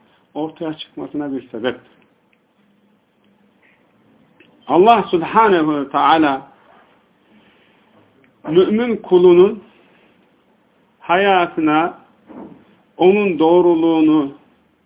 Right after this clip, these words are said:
onun sebatını, yani ne kadar sebat edecek, sabredecek, onu imtihan etmek için fitnelerden birçok çeşidini, birçok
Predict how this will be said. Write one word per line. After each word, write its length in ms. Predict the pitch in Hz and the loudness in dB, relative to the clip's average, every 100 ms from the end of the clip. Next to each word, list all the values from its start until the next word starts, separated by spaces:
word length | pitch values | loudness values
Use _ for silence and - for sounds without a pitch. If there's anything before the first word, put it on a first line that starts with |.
| _ _ _ _ - - - | _ _ _ _ -20 -20 -8
onun 380 | 147 185 190 156 - | 0 2 2 -2 -4
sebatını, 760 | 156 180 185 180 180 185 165 - _ _ _ _ _ _ _ _ _ _ _ _ _ | -2 2 2 0 2 4 2 -2 _ _ _ _ _ _ _ _ _ _ _ _ _
yani 320 | 143 165 143 | -6 -4 -4
ne 140 | 143 190 | -4 -2
kadar 280 | 202 190 156 165 | -2 -2 -2 -2
sebat 320 | 156 156 147 | 0 -2 -2
edecek, 440 | 143 135 165 175 - _ _ _ _ _ - | -4 -2 -2 -6 -14 _ _ _ _ _ -2
sabredecek, 640 | 185 165 156 143 160 185 - _ _ _ _ | 0 0 -4 -4 -4 -6 -8 _ _ _ _
onu 240 | 175 202 180 | -2 2 2
imtihan 540 | 165 165 - 175 190 | 0 -4 -2 2 2
etmek 340 | 160 151 135 | 0 -2 -8
için 340 | - 180 202 202 _ _ _ _ _ _ _ | -4 -2 -2 -6 _ _ _ _ _ _ _
fitnelerden 960 | 208 202 180 175 165 160 156 185 165 | -14 -4 0 0 0 -2 0 0 -2
birçok 420 | 208 214 - 180 - | -6 -8 -8 -10 -10
çeşidini, 680 | - 147 160 143 139 123 220 | -6 -4 -2 -2 -4 -6 -10
birçok 540 | 233 175 - 180 | -10 -8 -8 -8